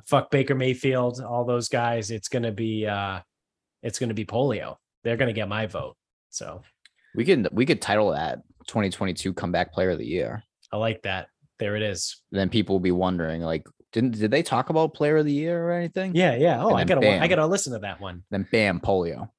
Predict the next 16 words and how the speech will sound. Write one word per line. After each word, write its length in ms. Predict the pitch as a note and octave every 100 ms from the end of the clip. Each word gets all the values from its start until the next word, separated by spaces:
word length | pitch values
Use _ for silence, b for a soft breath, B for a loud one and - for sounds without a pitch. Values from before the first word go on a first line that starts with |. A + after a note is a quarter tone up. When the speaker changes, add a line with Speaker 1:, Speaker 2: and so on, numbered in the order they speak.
| -
Speaker 1:
That's 200 | C#3 C3+
classic, 600 | - C#3 B2+ - C3+ A#2
uh, 360 | A#2+ G#2+ G2 F#2+
marketing. 580 | G#2+ B2+ A#2 G2 E2+ E2+ -
Marketing 380 | C3 C3+ B2
one 140 | A#2+ A#2+
oh 80 | A2
one. 380 | A2 F#2+ F2+ E2+
Get 140 | B2
a 20 | G#2+
clickbaity 560 | - C3 - A#2 A2
title 340 | C3 A2+ F2+ -
so 100 | A2
people 240 | A2 G#2
will 160 | G2 G2
listen. 340 | G2+ - -